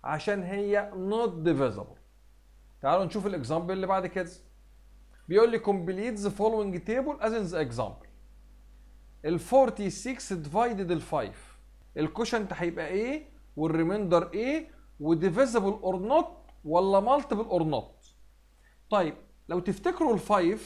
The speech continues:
إحنا قلنا إن المالتيبلز اللي ليها بتبدأ يا five يا زيرو، وأنا عندي هنا بيبدأ بكام؟ بسكس، يبقى واضح إنها مش هتكون ديفيزبل.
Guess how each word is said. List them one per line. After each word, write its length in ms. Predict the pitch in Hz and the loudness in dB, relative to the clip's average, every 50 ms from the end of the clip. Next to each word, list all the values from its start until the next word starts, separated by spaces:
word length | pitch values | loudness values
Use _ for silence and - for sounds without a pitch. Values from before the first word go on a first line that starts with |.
| - - - - - - - - - - - - - - - | -16 -18 -20 -20 -20 -20 -20 -20 -20 -20 -20 -20 -20 -12 -12
إحنا 220 | 151 151 180 196 220 | -10 -6 -2 0 2
قلنا 220 | 262 277 269 254 | 2 2 2 0
إن 120 | 233 220 | 0 0
المالتيبلز 720 | 214 208 202 202 247 285 302 262 - 247 202 202 190 160 156 | -2 -2 0 2 2 4 4 2 2 2 2 2 2 0 -2
اللي 160 | 175 170 175 | -2 -2 -2
ليها 460 | 175 185 214 247 240 240 285 320 320 - - - - - - - | -2 -2 0 -2 0 2 2 0 0 -4 -10 -20 -20 -20 -12 -2
بتبدأ 600 | 160 196 196 285 311 302 262 175 151 175 180 - | -2 0 4 4 4 4 4 0 4 4 4 2
يا 180 | 202 220 233 226 | 2 -2 -2 -2
five 500 | - - 285 302 320 349 359 381 359 - - - - - - - | -2 -2 0 0 0 2 0 -2 -4 -6 -10 -18 -20 -20 -14 -4
يا 140 | 202 208 214 | 0 0 0
زيرو، 460 | 185 160 190 208 190 160 131 117 117 - - - - - - - - - - | 0 0 0 2 2 2 0 -2 -8 -14 -20 -20 -20 -20 -20 -20 -20 -18 -8
وأنا 200 | - 185 208 208 | -2 -2 0 0
عندي 300 | 202 214 226 226 202 214 | 2 0 0 0 0 0
هنا 100 | 220 220 | 2 2
بيبدأ 320 | 208 208 214 190 180 208 190 | 2 2 0 0 0 -2 -2
بكام؟ 500 | 185 190 - 196 202 208 214 208 196 185 | -2 -4 0 2 2 2 2 0 -4 -6
بسكس، 560 | 240 214 - 302 - - - - - - - - - - - - - - - - - - | -6 -2 -2 -2 -2 -2 -6 -16 -16 -20 -20 -20 -20 -20 -20 -20 -20 -20 -20 -20 -8 -2
يبقى 300 | 147 165 165 160 170 175 | 0 0 2 4 4 4
واضح 360 | 185 208 240 233 254 220 - | 6 6 4 4 2 -2 -2
إنها 320 | 170 165 165 185 208 214 202 | -4 -4 -2 -2 0 0 0
مش 340 | 196 220 233 - - - - | -2 -2 -6 -8 -8 -4 -4
هتكون 720 | 196 190 - - - 196 214 226 247 269 269 269 233 185 | -4 -4 -4 -10 -6 -4 -2 -2 -2 -2 -4 -6 -8 -6
ديفيزبل. 600 | 208 247 233 302 311 240 208 202 170 175 180 - | -4 0 6 6 6 6 6 0 0 -2 -6 -10